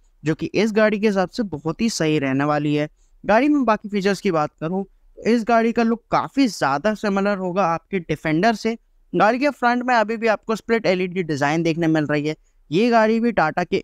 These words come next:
ओमेगा प्लेटफॉर्म पे ही आएगी और इस गाड़ी में और बताया जाए तो आपको पैनोरामिक सनरूफ, edas और ये सब फीचर्स तो एक बेस मॉडल में ही देखने मिलेंगे। लिस्ट में नेक्स्ट गाड़ी हो जाएगी टाटा की तरफ से आने वाली न्यू Tata Harrier फेसलिफ्ट।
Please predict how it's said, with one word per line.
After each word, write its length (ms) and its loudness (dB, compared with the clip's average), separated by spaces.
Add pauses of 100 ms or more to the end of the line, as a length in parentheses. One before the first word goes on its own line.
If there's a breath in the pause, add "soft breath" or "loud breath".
(120)
ओमेगा 380 2
प्लेटफॉर्म 520 -2
पे 100 0
ही 200 2
आएगी 340 -2 (300)
और 100 -4
इस 140 -2
गाड़ी 220 4
में 120 2
और 280 -2
बताया 340 0
जाए 180 2
तो 160 -2
आपको 260 -6
पैनोरामिक 680 -2
सनरूफ, 420 -4 (300)
edas 400 0
और 180 -2
ये 160 2
सब 240 -2
फीचर्स 420 0
तो 140 0
एक 320 0
बेस 340 0
मॉडल 280 0
में 120 2
ही 120 0
देखने 280 0
मिलेंगे। 400 -2 (500 soft breath)
लिस्ट 320 -4
में 200 0
नेक्स्ट 400 -4
गाड़ी 220 2
हो 180 0
जाएगी 420 0 (140)
टाटा 280 -2
की 140 -2
तरफ 220 0
से 120 -4
आने 280 2
वाली 320 0
न्यू 360 -2 (160)
Tata 320 0
Harrier 340 0
फेसलिफ्ट। 460 -6